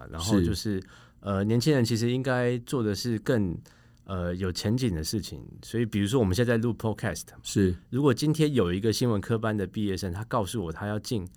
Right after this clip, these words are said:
Speaker 1: 呃，某某大电台，我说：“你不要去电台了。”
Speaker 2: 啊，对，对，对。
Speaker 1: 你赶快去做 Podcast 啊。
Speaker 2: 是，是，是。
Speaker 1: 对啊，你说你要再进这个某大报，<laughs> 或某大电视台、T 台，这个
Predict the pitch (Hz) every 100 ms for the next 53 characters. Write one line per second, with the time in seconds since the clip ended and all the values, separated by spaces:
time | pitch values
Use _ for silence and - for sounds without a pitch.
0 | - - - 90 90 90 113 110 90 117
1 | 92 87 76 71 71 80 87 110 82 95
2 | 113 123 123 120 92 73 - - 98 101
3 | 95 90 87 101 92 95 156 113 117 156
4 | 160 156 127 127 123 120 90 - 73 67
5 | - - - 110 98 98 87 82 80 -
6 | 131 127 127 110 98 135 127 113 120 131
7 | 123 123 107 101 90 - 104 98 87 92
8 | 95 127 113 104 107 73 69 - - -
9 | 98 98 - - 117 110 107 98 135 120
10 | 123 120 123 113 95 80 80 - 117 95
11 | 80 76 76 82 95 82 76